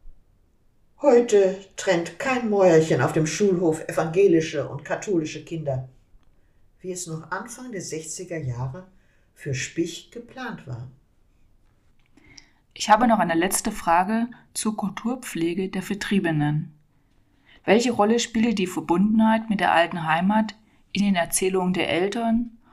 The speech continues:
Speaker 2: und haben Sie alte Bräuche oder Ähnliches mitgebracht, die Sie möglicherweise auch heute noch pflegen?
Speaker 1: Ich möchte zunächst betonen, dass die Flüchtlinge aus Ost- und Westpreußen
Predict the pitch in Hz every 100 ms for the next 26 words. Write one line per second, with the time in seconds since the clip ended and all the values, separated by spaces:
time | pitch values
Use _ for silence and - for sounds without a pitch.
0 | - 156 - 165 180 226 226 - - 175
1 | 160 - 165 202 220 208 170 - 170 180
2 | 151 147 170 175 220 214 - 208 214 -
3 | - _ _ _ - 175 185 202 220 214
4 | 202 185 190 202 208 202 - 196 - 214
5 | 220 165 160 - - 165 156 160 165 _
6 | _ _ _ _ _ _ _ _ _ _
7 | _ _ _ - - - - 180 247 247
8 | - 214 214 240 226 160 175 196 220 240
9 | - _ _ _ _ 175 175 160 - 208
10 | 214 208 196 165 95 - - 170 - -
11 | 143 131 160 160 - - 196 190 196